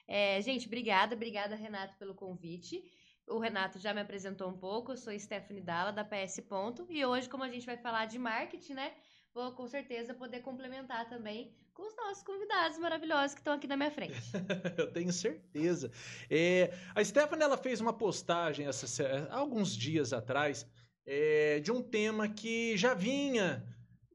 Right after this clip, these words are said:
Speaker 2: permeando na minha mente, já
Speaker 1: Uhum.
Speaker 2: tava ali fazendo uma, a-, a-, uma pequena fumacinha, porque eu sempre pensei, porque, Stephanie, hoje, o que mais a gente vê na internet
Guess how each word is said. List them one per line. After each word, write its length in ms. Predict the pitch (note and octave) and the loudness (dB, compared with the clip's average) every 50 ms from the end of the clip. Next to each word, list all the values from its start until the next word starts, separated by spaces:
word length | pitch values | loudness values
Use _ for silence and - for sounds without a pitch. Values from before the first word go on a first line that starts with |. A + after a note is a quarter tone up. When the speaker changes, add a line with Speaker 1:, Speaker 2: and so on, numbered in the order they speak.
| - - - - | -14 -14 -6 -2
Speaker 2:
permeando 680 | - B3+ C4+ C4+ C4 A3 G#3 G#3+ A3 A3 G#3+ G3 F3+ E3+ | 0 2 2 4 4 6 6 6 6 6 6 4 4 2
na 120 | E3 D#3+ | 2 2
minha 200 | D#3 D#3 D3+ C#3 | 2 2 0 0
mente, 400 | C3+ C#3 C#3+ D3+ D3+ D3 - - | 2 2 2 2 0 0 -2 -2
já 140 | - F3+ F3 | 0 0 0
Speaker 1:
Uhum. 60 | E3 | 0
Speaker 2:
tava 280 | - G3+ A#3 - G3 F#3 | 0 -2 -2 0 0 2
ali 400 | E3+ E3 F3 F#3+ F#3+ F3 F3+ - - - _ - - - | 2 2 2 2 2 0 -2 -4 -12 -20 _ -20 -18 -10
fazendo 420 | - G3 F#3 E3 E3 G3 G3+ G3+ G3+ | -6 -6 -2 0 0 0 2 2 2
uma, 120 | G#3 G#3 | 2 2
a-, 300 | G3 F#3+ G3 G#3 G3+ F#3+ | 2 2 2 0 0 2
a-, 300 | G#3+ G#3+ G3+ G#3 - - | 0 0 -2 -2 -2 -2
uma 160 | B3+ C4 D4+ | 0 2 2
pequena 400 | D4 D4 D4 - - E4+ F4+ F4+ | 0 0 -2 -2 0 2 2 2
fumacinha, 760 | D#4 - F4 F4 E4 C4+ - - - C#4+ D4+ C#4+ C#4 A#3 - - - - - - _ - - - | 2 2 2 2 2 2 2 2 2 4 6 6 4 4 2 -2 -10 -18 -20 -20 _ -20 -10 -6
porque 480 | B3 B3+ B3+ C4 C4+ C4+ C4+ B3+ C4 - - - | -6 -6 -4 0 4 4 4 4 2 -4 -8 -6
eu 120 | C4 C#4 | -4 -2
sempre 380 | C4 - - E4+ F4+ E4+ F4 E4+ | -2 0 0 0 2 2 2 2
pensei, 480 | E4+ - C4 A3 - - - G3+ G3 F#3+ | 2 2 0 0 2 6 6 6 6 6
porque, 260 | G3 A3 A3 - C#4+ | 4 0 0 -2 0
Stephanie, 440 | - - D4+ C#4 - G#3 F3 F3 - - - _ - | 2 2 2 2 2 0 -4 -4 -6 -10 -20 _ -6
hoje, 480 | - A#3+ C#4+ D4+ A#3+ G#3 G#3 - - - - _ _ _ _ _ _ _ _ _ _ _ _ _ - | -2 -2 0 0 0 -2 -2 -4 -6 -12 -18 _ _ _ _ _ _ _ _ _ _ _ _ _ -18
o 60 | - | -12
que 140 | F#3+ - D#4+ | -4 -2 0
mais 320 | D#4+ D4 D4+ E4 F4+ E4 E4+ | 2 4 4 4 4 4 4
a 60 | E4 | 2
gente 260 | C4+ C#4+ C4+ - A3+ | 2 2 0 0 2
vê 160 | F3+ G3 G3+ | 4 4 4
na 60 | F#3+ | 4
internet 680 | F#3 F3+ F#3 D#3+ C#3 C3+ D3+ F#3 A3 A3 - - - - | 4 2 2 2 2 2 2 0 0 0 -4 -8 -12 -14